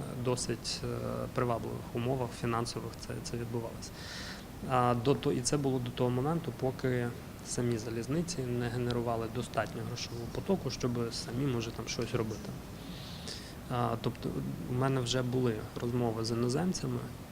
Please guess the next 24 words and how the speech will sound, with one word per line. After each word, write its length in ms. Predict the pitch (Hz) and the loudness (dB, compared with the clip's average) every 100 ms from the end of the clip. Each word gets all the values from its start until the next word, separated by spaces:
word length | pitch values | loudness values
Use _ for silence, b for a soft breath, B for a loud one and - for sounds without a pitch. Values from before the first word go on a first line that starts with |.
| - | -2
про 220 | 123 120 | 2 2
створення 560 | - - 131 143 123 113 | 0 2 4 4 4 0
таких 440 | - 107 123 120 - - - 160 170 180 139 | -2 0 2 2 0 -10 -10 -8 -8 -6 -2
мегалізингових 1040 | 123 135 135 123 117 120 120 117 117 110 - | 2 2 2 2 2 4 2 0 0 -4 -6
компаній. 360 | 113 - - - - - - - B B B B - | -6 -4 -6 -6 -8 -8 -10 -12 B B B B -2
А, 260 | 123 120 120 123 | 2 4 4 4
єдине, 840 | 123 120 131 160 160 147 135 127 - 123 | 2 4 6 6 6 4 2 0 -2 -2
е, 40 | 117 | -2
що, 300 | - - 123 | -2 -2 2
е, 340 | 123 120 117 110 117 113 113 | 6 6 4 0 -4 -4 0
декілька 380 | 127 123 120 120 | 0 2 -2 0
є 140 | 117 | 0
вимог, 340 | 117 120 156 175 | 0 2 2 2
плюс 340 | - 143 - - 165 - - - - - - - - | 2 2 2 -2 -6 -8 -10 -12 -12 -12 -8 -6 2
Європейський 580 | 127 117 123 127 123 - 123 | 6 6 6 4 2 0 0
банк 220 | 123 123 | 2 2
реконструкції 640 | 123 127 - 123 - 127 | 0 0 0 0 0 0
і 20 | 127 | 2
розвитку 340 | 143 127 - 123 - | 2 2 -2 -4 0
також 320 | 131 - 117 | 2 2 2
готовий 420 | 117 - 110 107 - | 0 2 0 0 -4
підтримувати. 640 | 120 117 110 107 117 - 123 120 | -4 -2 -2 -2 -4 -4 -2 2
Декілька 480 | 135 123 117 110 117 | 4 4 0 -2 -2
вимог. 280 | 117 113 | -2 -4